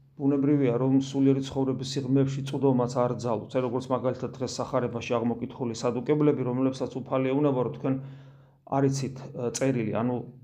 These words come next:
წმინდა წერილის ვერ, ვერ უღმავდები და ვერ ხვდებით, იგივე შვიდ ძმასთან დაკავშირებით,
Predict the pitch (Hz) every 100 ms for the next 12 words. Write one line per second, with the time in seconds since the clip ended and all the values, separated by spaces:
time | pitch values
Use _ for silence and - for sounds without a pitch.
0 | - - - 139 131 135 127 113 - 127
1 | 131 143 139 135 139 135 139 - 139 135
2 | 131 127 123 139 131 139 135 127 110 -
3 | 127 127 123 - 135 135 131 127 139 123
4 | 123 135 139 180 143 135